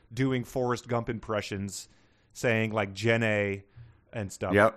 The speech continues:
Speaker 2: when I would run, I used to sprint on the beach, and every <laughs> time I did, someone would yell, "Run, Forrest," at me, and it
Speaker 1: Wow.
Speaker 2: irritated me, especially 'cause I had no idea. I mean, I knew what it was from, but I did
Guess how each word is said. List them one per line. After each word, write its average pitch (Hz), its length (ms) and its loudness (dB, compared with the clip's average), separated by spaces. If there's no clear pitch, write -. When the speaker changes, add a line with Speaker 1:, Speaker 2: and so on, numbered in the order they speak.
Speaker 2:
when 98 160 4
I 95 80 8
would 95 160 6
run, 95 240 6
I 101 140 8
used 104 260 4
to 95 80 -2
sprint 101 460 4
on 90 120 4
the 78 80 2
beach, 92 540 2
and 92 100 4
every 92 200 4
<laughs> - 0 -
time 98 260 6
I 90 80 6
did, 92 380 6
someone 90 320 4
would 85 180 2
yell, 113 420 4
"Run, 110 300 8
Forrest," 110 520 10
at 104 220 4
me, 110 200 0
and 104 120 -4
it 104 100 4
Speaker 1:
Wow. 107 680 0
Speaker 2:
irritated 98 580 4
me, 90 300 2
especially 139 600 2
'cause 147 160 2
I 135 80 4
had 127 180 2
no 113 180 2
idea. 107 280 -2
I 76 60 -2
mean, 76 140 -2
I 73 80 -4
knew 80 180 -4
what 73 220 -8
it - 100 -14
was - 160 -8
from, 110 360 0
but 73 140 -12
I 76 100 -10
did 87 200 -4